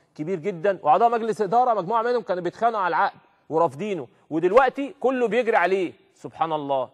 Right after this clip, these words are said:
اما ت-، يعني سبحان الله، اما تمشي الحاجه من ايدنا، اه العقد اي نعم على سبع سنين بس سبعتاشر مليون يورو، اما الحاجه تبقى قريبه من ايدينا نقول مش عايزينها،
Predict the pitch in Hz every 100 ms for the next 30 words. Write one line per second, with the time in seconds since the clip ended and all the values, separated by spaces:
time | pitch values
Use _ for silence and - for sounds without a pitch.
0 | - 127 135 135 135 - _ _ - 143
1 | 135 143 - - 120 139 151 156 - 139
2 | 139 226 233 202 165 208 196 175 180 208
3 | 214 - 185 202 165 165 196 165 160 160
4 | 190 170 143 _ - 156 - 247 226 165
5 | 185 233 262 190 _ _ - - 151 143
6 | 131 175 190 196 165 160 196 190 202 156
7 | - _ _ - 139 143 - 233 220 202
8 | - 175 185 202 254 240 226 196 247 262
9 | 247 - 156 233 226 190 165 160 185 165